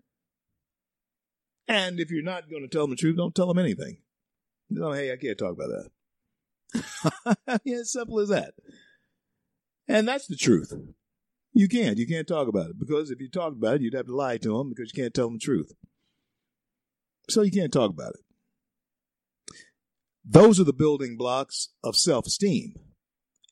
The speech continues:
And folks, listen, I want you to know something, America. Your self, your American self-esteem is what's being challenged. But understand,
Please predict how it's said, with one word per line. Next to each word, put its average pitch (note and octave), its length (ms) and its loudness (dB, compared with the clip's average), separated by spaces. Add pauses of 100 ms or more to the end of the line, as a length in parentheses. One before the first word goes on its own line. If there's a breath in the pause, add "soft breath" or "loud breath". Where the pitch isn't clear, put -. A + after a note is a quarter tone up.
And F3+ 240 8
folks, A3+ 280 6
listen, E3+ 240 2 (320 loud breath)
I E3 100 2
want A#3+ 340 6
you F#3+ 260 2
to E3 140 0
know G3+ 300 2
something, C3+ 420 -2
America. B2 600 -4 (720)
Your D#3+ 180 6
self, - 500 2
your F3 200 2
American G3+ 720 0
self-esteem G#3 1080 0
is C#3+ 200 0
what's E3+ 320 -6
being D3 460 -8
challenged. E3 580 -6 (240 loud breath)
But D#3 180 0 (180)
understand, G3 840 0